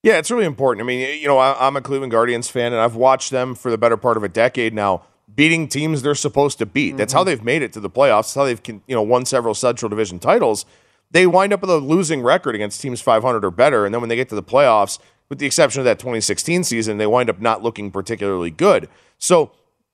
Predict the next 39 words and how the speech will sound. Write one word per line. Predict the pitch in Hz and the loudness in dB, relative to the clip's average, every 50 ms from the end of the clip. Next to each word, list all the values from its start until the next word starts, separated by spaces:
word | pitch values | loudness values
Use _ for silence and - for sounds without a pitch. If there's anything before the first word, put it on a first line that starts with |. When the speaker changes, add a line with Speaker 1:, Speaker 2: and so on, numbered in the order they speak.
| _ _ - | _ _ 0
Speaker 1:
that's | 196 262 - | 0 0 0
something | - 320 311 302 302 269 | 0 -2 -2 -2 -2 -2
that | 226 196 | -2 -2
I | 208 | -2
kinda | 202 208 214 202 | -2 0 0 0
worry | 170 147 160 160 160 | 2 4 4 4 4
about | 160 165 | 4 2
a | 156 | 2
little | 147 143 143 | 2 2 0
bit | 143 120 | -2 -6
with | 120 | -8
the | - | -10
Padres | 92 - 123 120 127 123 120 110 110 98 | -4 0 2 2 2 0 -2 -6 -6 -8
as | 95 82 | -10 -10
well, | 87 95 104 101 95 | -2 0 2 2 2
you | 85 90 | 2 0
know, | 98 | -4
in | 98 98 | -6 -6
terms | - 127 123 113 | -6 -8 -8 -8
of | 110 95 | -6 -4
stepping | - - - 151 123 - 139 | -4 0 2 2 0 2 -2
up | 135 117 98 | -4 -4 -4
in | 98 92 | -6 -6
class, | - 123 139 135 120 104 - - - _ _ _ _ _ | 0 2 4 4 4 2 0 -4 -10 _ _ _ _ _
how | - 147 151 156 | -2 0 0 0
they | 147 143 131 120 | 0 -2 -4 -6
fare | - - - 143 139 135 135 127 | -8 -8 -4 -2 0 2 2 2
in | 127 - 127 131 127 127 | 0 0 -2 -2 0 0
those | 120 110 104 101 101 | 2 2 2 0 0
games. | - 123 151 170 156 107 87 87 - - - _ _ _ _ _ _ _ _ | 0 0 2 2 2 2 0 -2 -6 -10 -14 _ _ _ _ _ _ _ _
It | - 175 175 | -6 -4 0
wasn't | 175 247 285 277 339 262 - | 0 0 0 0 -4 -8 -8
as | - 147 196 226 196 | -8 -6 -4 -4 -2
much | 185 208 220 - - | 0 -2 0 0 -2
of | 147 | -2
an | 117 104 | -2 -2
issue | 131 196 - - 240 | -2 -2 -2 -2 -4
for | 190 - 160 | -4 -2 -2
them | 139 117 107 | -2 -2 -2